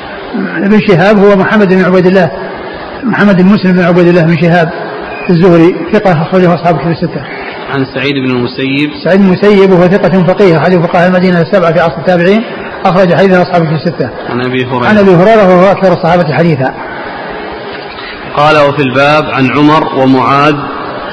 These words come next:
Speaker 1: معاذ بن جبل رضي الله تعالى عنه أخرج حديث أصحاب كتب الستة.
Speaker 2: وكعب بن مالك.
Speaker 1: كعب بن مالك أخرج حديثه
Speaker 2: أصحاب الكتب.
Speaker 1: أصحاب الكتب الستة.
Speaker 2: وعتبة بن عبد.
Speaker 1: وعتبة بن عبد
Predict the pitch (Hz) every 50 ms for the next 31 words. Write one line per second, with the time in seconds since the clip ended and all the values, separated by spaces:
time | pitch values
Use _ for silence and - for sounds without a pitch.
0 | - - - - - 165 175 226 233 220 202 185 190 185 190 220 196 190 180 175
1 | 175 180 180 170 170 170 175 175 170 170 165 160 160 - - - - 170 196 196
2 | 190 160 - - - - - - - - - - 165 - 185 180 170 165 - 185
3 | 180 180 180 175 175 - 185 170 - - 170 156 - 165 - - 127 117 - -
4 | - - - 123 - - 135 135 135 135 131 131 127 131 127 127 131 139 143 143
5 | 147 147 - - - - - - - 165 170 170 170 165 175 190 196 202 - -
6 | - - - - 165 139 175 165 156 151 139 165 165 156 170 190 208 170 - 131
7 | 127 120 117 - 135 - - 151 139 143 - 247 180 - 180 185 170 147 165 170
8 | - - 165 - - 123 - - - - - 127 120 131 147 151 - 135 131 131
9 | 131 123 123 120 117 139 135 127 123 - - - - - - - - - 160 175
10 | 180 - 190 156 165 170 170 151 175 190 185 175